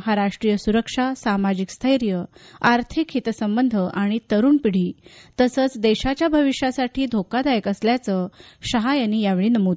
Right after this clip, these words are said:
केलं. गेल्या बारा वर्षात एक कोटी अठरा लाख किलोग्रॅम अंमली पदार्थ जप्त करण्यात आले आहेत. ही आकडेवारी अंमली पदार्थांच्या तस्करीविरुद्ध सरकारची मोहीम सातत्यानं प्रगती करत असल्याचं दर्शवत आहे, असं शहा यावेळी म्हणाले.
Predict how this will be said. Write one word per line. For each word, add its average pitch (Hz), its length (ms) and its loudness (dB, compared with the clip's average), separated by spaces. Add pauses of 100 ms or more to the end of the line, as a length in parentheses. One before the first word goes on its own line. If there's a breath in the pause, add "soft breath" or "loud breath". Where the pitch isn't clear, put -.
केलं. 180 260 2 (800 loud breath)
गेल्या 277 220 4
बारा 240 360 0
वर्षात 220 420 -2 (120)
एक 269 340 -2
कोटी 254 340 0
अठरा 220 400 0
लाख 214 340 0 (100)
किलोग्रॅम 220 580 0
अंमली 226 280 -2
पदार्थ 208 480 0
जप्त 220 420 -2
करण्यात 190 300 0
आले 185 160 0
आहेत. 185 280 0 (600 loud breath)
ही 277 120 4
आकडेवारी 240 720 0
अंमली 240 280 2
पदार्थांच्या 247 640 0 (100)
तस्करीविरुद्ध 220 840 0 (400 loud breath)
सरकारची 302 600 0
मोहीम 254 400 2
सातत्यानं 285 720 0
प्रगती 254 380 -2
करत 220 280 -2
असल्याचं 214 520 0
दर्शवत 196 480 -2
आहे, 220 340 2
असं 214 240 -8
शहा 202 340 -4
यावेळी 185 300 -2
म्हणाले. 185 420 0